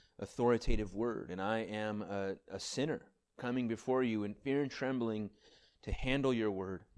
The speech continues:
I ask and pray your blessing. I know that I can do nothing apart from you. I pray that anything that is of me, that is of the flesh, would fall upon deaf ears. I pray that you might encourage your saints through the proclamation of your word,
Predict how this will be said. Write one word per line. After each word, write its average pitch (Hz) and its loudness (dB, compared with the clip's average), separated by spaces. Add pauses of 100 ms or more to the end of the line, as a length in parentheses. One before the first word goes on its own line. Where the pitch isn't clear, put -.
(440)
I 101 0
ask 131 2
and 104 -2
pray 123 6
your 117 2
blessing. 127 6
I 104 -2
know 117 0
that 107 0
I 107 0
can 113 -8
do 101 -4
nothing 117 4
apart 113 -4
from 98 -6
you. 123 0 (600)
I 104 0
pray 131 4
that 113 2
anything 131 2
that 107 2
is 101 -2
of 101 -2
me, 135 0
that 117 0
is 101 -4
of 104 -4
the 95 -4
flesh, - 2 (400)
would 107 -6
fall 131 6
upon 107 0
deaf 101 -4
ears. 120 -2 (340)
I - -8
pray 131 2
that 123 0
you 127 0
might 107 2
encourage 104 4
your 107 2
saints - -4
through 131 -2
the 123 -2
proclamation 110 -4
of 95 -8
your 98 -4
word, 110 -2